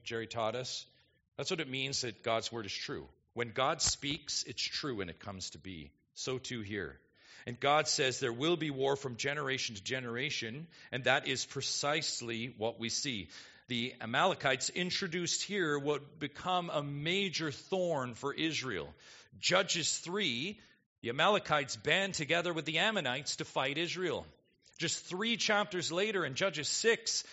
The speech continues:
they rise up again against Israel, this time with the Midianites. In First Samuel fifteen, Saul comes up short. Do you remember this account? God tells him to utterly destroy the Amalekites. He comes up short and he spares King Agag,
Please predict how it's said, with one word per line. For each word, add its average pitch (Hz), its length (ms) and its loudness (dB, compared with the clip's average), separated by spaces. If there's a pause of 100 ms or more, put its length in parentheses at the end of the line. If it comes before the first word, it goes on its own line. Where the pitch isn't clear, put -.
they 180 140 4
rise 185 340 6
up 185 100 2
again 170 440 4
against 175 420 2
Israel, 170 460 0 (240)
this 220 260 4
time 170 380 2
with 175 120 0
the 170 60 -4
Midianites. 170 880 0 (680)
In 190 100 2
First 220 300 2
Samuel 214 340 2
fifteen, 202 640 -2
Saul 220 440 4
comes 208 360 2
up 196 100 2
short. 196 460 4
Do 147 80 -4
you 151 80 0
remember 170 260 0
this 180 220 0
account? 196 500 -2 (380)
God 175 160 4
tells 185 260 6
him 175 80 -2
to - 140 -2
utterly 185 320 4
destroy 175 540 4
the 190 100 2
Amalekites. 185 760 2 (140)
He 202 100 4
comes 220 320 4
up 202 200 4
short 233 440 6
and 185 80 0
he 175 80 -2
spares 208 480 4
King 214 220 0
Agag, 175 580 2